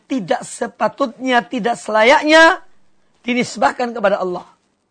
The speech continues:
Kita mengatakan Allah Maha Suci dari sifat-sifat tersebut yang dinisbahkan kepada Allah Azza wa Jalla. Maka kalimat subhanallah, kalimat yang sangat agung,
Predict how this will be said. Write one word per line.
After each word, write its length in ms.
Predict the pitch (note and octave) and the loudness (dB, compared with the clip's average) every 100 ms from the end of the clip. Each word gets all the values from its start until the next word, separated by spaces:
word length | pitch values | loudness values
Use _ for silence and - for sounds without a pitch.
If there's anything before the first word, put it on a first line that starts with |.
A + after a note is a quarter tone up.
| _ _ _ _ _ _ _ _ _ | _ _ _ _ _ _ _ _ _
Kita 240 | G3 A#3 | -2 0
mengatakan 480 | A3+ A3 A3+ G#3+ G#3+ | 2 0 0 -2 -2
Allah 160 | A3 | -2
Maha 160 | G3+ G3+ | 0 -2
Suci 240 | - G#3+ | -4 -10
dari 320 | A3 F3+ G#3+ B3+ _ _ _ _ _ _ _ _ _ _ _ _ | -6 -4 -6 -12 _ _ _ _ _ _ _ _ _ _ _ _
sifat-sifat 580 | - A#3+ G#3 - G#3+ F3 | -12 -6 -4 -2 -4 -6
tersebut 340 | D#3+ E3+ E3 E3 _ _ _ _ _ _ _ _ _ _ | -10 -10 -10 -10 _ _ _ _ _ _ _ _ _ _
yang 160 | F3 F#3 | -8 -6
dinisbahkan 640 | G3 F#3+ - G#3+ G#3+ G#3+ | -6 -8 -4 -2 -2 -6
kepada 240 | G3 F#3 F3+ | -6 -6 -4
Allah 320 | F3+ A3 A#3 | 4 4 4
Azza 340 | D#3+ C#3+ G#3+ | -2 2 2
wa 140 | G#3+ F3+ | 2 -2
Jalla. 320 | F3+ E3 - _ _ _ _ _ _ _ _ _ _ _ _ _ _ _ | -4 -8 -12 _ _ _ _ _ _ _ _ _ _ _ _ _ _ _
Maka 180 | C#4 D#4 | 2 4
kalimat 320 | C#4+ D4+ D4+ | 4 2 0
subhanallah, 760 | - A3 C#4 D4 B3 G#3+ G3+ G3+ - _ _ _ _ _ _ _ _ _ | 0 -6 -2 0 0 2 4 2 -2 _ _ _ _ _ _ _ _ _
kalimat 320 | C4 C#4+ D4+ | -12 -8 -6
yang 300 | C4+ C4 B3+ C#5+ _ _ _ _ _ _ _ _ _ _ _ _ _ _ | -2 -2 -2 -14 _ _ _ _ _ _ _ _ _ _ _ _ _ _
sangat 460 | - B3 C4 B3+ | -4 -2 0 -2
agung, 400 | - B3+ E3+ F#3 | 0 -2 -2 -10